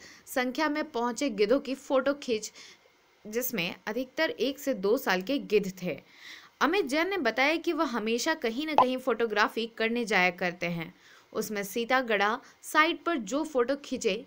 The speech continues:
उनमें सबसे ज़्यादा सफलता दिखने वाली यह बात रही कि इसमें किशोर गिद्धों की संख्या सबसे ज़्यादा थी, जो भविष्य में गिद्धों की वृद्धि के बेहतर संकेत दे रहे हैं। चूंकि हजारीबाग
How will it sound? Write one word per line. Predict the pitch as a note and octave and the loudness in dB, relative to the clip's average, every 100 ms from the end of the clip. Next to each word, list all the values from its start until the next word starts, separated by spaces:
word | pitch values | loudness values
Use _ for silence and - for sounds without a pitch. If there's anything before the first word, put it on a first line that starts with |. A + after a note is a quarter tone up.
| _ | _
उनमें | A3+ D#4+ F4 | -4 -2 -2
सबसे | F4 B3+ - - | -4 -6 -8 -8
ज़्यादा | D4 A#3 G#3 | -2 0 0
सफलता | A3+ A3+ G#3 G3+ F#3+ F#3+ | -2 -4 -4 -4 -2 -4
दिखने | F#3+ F#3+ G#3+ A#3 | -2 -6 -6 -4
वाली | A3 A3 | -2 -2
यह | G3+ A3+ | 0 0
बात | D#4 C4 A#3 | 4 2 2
रही | A#3 A3 A#3 C#4+ - - - | 0 -2 -4 -6 -14 -20 -10
कि | |
इसमें | - - B3+ C#4 C#4+ | -8 -6 -6 -4 -6
किशोर | C#4+ A#3+ A#3 D4 D#4 D#4 | -6 -8 -6 -4 -2 -2
गिद्धों | G#3 A3 F#3+ A#3+ D4+ | 0 -2 0 -4 -4
की | C#4 | -4
संख्या | C4 A3 G3+ A3 A3 | -4 -6 -4 -4 -4
सबसे | - G3 - F#3+ | -6 -10 -4 -4
ज़्यादा | E3+ D#3 D#3+ | -2 -4 -6
थी, | D#3 F3 C3+ - - - _ | -8 -14 0 0 0 -20 _
जो | F3+ E3 | -8 -6
भविष्य | E3+ F3+ D4+ F#4 | -4 -2 -2 0
में | E4 E4 - - - A#3+ | -2 -6 -10 -20 -18 -4
गिद्धों | E4 F4+ | -2 0
की | F4 A#3 | -2 -4
वृद्धि | A3 C4 B3 E4 | 0 0 2 0
के | C#4+ | 0
बेहतर | B3 A#3 - A3+ A#3 - F#3+ F#3+ - - | 0 -2 -4 -2 -2 -2 -4 -4 -14 -20
संकेत | - C#4 A#3 C4 A3 | -4 -2 2 4 4
दे | G3 F#3 | 2 0
रहे | F3 | 0
हैं। | F3+ E3 - _ - - _ - | -2 -6 -12 _ -20 -20 _ 0
चूंकि | F4 G4+ | 2 4
हजारीबाग | D4+ B3 F#3 A3+ D4 G4+ D#4+ E4 | 2 0 2 4 6 6 4 4